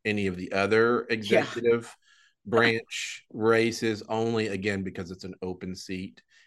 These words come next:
Speaker 1: and there's no name recognition. Um,
Speaker 2: And this is the only, if I'm not mistaken, statewide open seat.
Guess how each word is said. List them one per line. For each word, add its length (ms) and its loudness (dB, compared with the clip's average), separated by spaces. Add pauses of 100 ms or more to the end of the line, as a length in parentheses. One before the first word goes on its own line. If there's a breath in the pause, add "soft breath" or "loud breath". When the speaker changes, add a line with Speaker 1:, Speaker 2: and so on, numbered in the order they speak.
(140 soft breath)
Speaker 1:
and 340 -8
there's 160 -4
no 160 0
name 340 0
recognition. 880 -10 (460 soft breath)
Um, 220 -6
Speaker 2:
And 100 6
this 140 4
is 120 4
the 220 0
only, 600 0
if 100 -10
I'm 200 0
not 180 0
mistaken, 400 -2
statewide 600 0
open 280 -4
seat. 580 -4